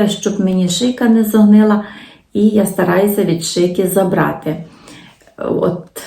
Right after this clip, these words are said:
мох. Але я ще трошечки і також пересаджу. Вона почне розкуклювати свої корінчики.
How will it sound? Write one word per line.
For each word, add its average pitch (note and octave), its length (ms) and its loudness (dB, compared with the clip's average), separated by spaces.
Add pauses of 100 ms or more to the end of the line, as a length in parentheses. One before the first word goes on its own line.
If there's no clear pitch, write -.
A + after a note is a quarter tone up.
(100)
мох. E3+ 600 -4 (500)
Але G3+ 280 2
я G3 280 0
ще F3+ 200 -8
трошечки A3 720 -4
і F3+ 240 -2
також F#3 560 -4
пересаджу. F#3 1000 -2 (280)
Вона F#3 260 -2
почне F3+ 480 0
розкуклювати E3+ 920 -2
свої E3 380 -2
корінчики. A#3+ 880 0